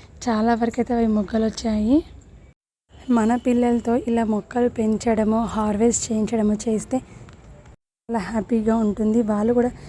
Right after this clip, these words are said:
పెంచాలనే ఆతృత కూడా ఉంటుంది వాళ్ళలో. చూడండి ఎంత బాగా విచ్చుకున్నాయో పూలైతే, చాలా స్మెల్ అయితే ఎంత బాగున్నాయో మల్లెపూల స్మెల్ అయితే.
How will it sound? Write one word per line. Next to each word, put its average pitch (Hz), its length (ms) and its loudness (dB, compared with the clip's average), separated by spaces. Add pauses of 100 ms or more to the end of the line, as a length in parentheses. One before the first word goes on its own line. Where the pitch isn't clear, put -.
(180)
పెంచాలనే 233 680 2 (120)
ఆతృత 214 320 -6
కూడా 233 240 0
ఉంటుంది 220 420 0
వాళ్ళలో. 208 420 -2 (2250)
చూడండి 226 380 4
ఎంత 214 240 2 (120)
బాగా 214 240 2
విచ్చుకున్నాయో 220 600 0
పూలైతే, 220 500 0
చాలా 233 460 0
స్మెల్ 240 360 2
అయితే 226 220 -2 (520)
ఎంత 226 260 2 (120)
బాగున్నాయో 233 440 4
మల్లెపూల 220 480 2
స్మెల్ 214 360 -2
అయితే. 214 280 -2